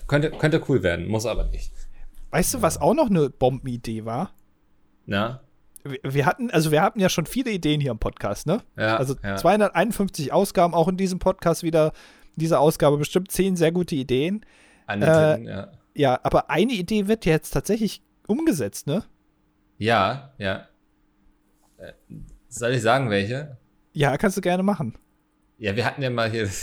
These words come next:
Speaker 1: <laughs> die Idee, einfach ein Völkerball-Turnier zu machen und das zu streamen.
Speaker 2: Ja.
Speaker 1: Ähm, das hatte ich dann ja getwittert.
Speaker 2: Ja.
Speaker 1: Ähm,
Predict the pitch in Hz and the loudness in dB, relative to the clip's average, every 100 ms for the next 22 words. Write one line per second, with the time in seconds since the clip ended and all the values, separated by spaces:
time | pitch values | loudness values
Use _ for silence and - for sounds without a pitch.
0 | - - - 110 101 107 107 101 98 101 | -6 -4 0 0 0 -2 0 -2 -2 -6
1 | - 123 127 104 90 90 - 92 90 - | -2 0 2 0 0 -4 -6 -6 -6 -8
2 | 90 90 95 90 90 - 98 - 101 92 | -8 -8 -8 -10 -10 -10 -10 -10 -8 -8
3 | 95 _ _ _ _ - 120 95 85 98 | -8 _ _ _ _ -2 0 0 -4 -2
4 | 120 151 123 120 110 107 143 151 85 - | 0 2 2 2 0 -2 0 2 0 -2
5 | - _ _ _ _ _ - 135 92 90 | -18 _ _ _ _ _ -4 -2 0 -2
6 | 87 85 | -4 -10